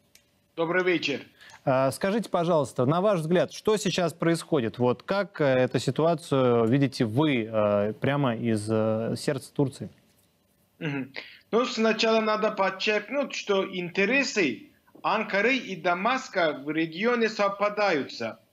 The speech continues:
Speaker 1: Обе страны измучают от самых угроз, а эти угрозы являются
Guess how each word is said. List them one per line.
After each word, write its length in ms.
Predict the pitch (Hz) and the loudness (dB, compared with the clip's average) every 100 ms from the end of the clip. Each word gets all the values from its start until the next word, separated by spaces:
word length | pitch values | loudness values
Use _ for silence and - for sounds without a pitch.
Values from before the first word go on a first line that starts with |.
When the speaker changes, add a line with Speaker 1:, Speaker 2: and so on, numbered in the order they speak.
| _ _ _ _ | _ _ _ _
Speaker 1:
Обе 260 | 170 175 190 | -2 2 0
страны 720 | 190 - 196 202 262 277 - 196 | 0 0 0 2 2 0 -2 -6
измучают 680 | 170 196 190 214 214 202 | -4 -2 0 2 2 2
от 320 | 190 180 - - _ _ _ | 0 -2 -4 -20 _ _ _
самых 680 | - 214 226 220 208 - - | -2 2 2 2 0 -2 -4
угроз, 680 | 214 165 190 160 - - - _ _ | -4 0 2 2 0 -8 -20 _ _
а 160 | 165 180 | 0 2
эти 220 | 185 208 | 0 -2
угрозы 540 | 202 165 233 254 196 | -4 2 2 2 2
являются 1200 | 214 196 190 190 202 226 226 220 214 202 190 - | 2 4 2 2 2 2 0 -2 0 2 0 -2